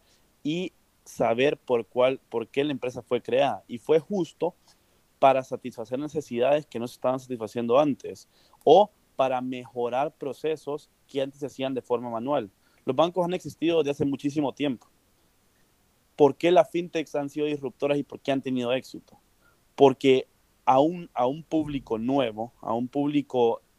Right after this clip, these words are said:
acostumbrado a tecnología y nativo en la tecnología, ya no le llama la atención ir a una sucursal bancaria,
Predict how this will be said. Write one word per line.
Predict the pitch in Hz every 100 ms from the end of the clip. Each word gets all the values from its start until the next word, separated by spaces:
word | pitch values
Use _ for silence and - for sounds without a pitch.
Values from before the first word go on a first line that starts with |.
| -
acostumbrado | 123 120 127 - 123 117 131 143
a |
tecnología | 135 120 117 107 113 139 113
y | 120
nativo | 120 110 - 165 165 131
en |
la | 113
tecnología, | 107 107 107 107 123 127 - _ _ _ -
ya | 131
no | 170
le | 185 165
llama | 156 180
la | 151
atención | 127 113 143 139
ir |
a | 135
una | 131
sucursal | 127 - 110 120
bancaria, | 123 113 104 127 120 127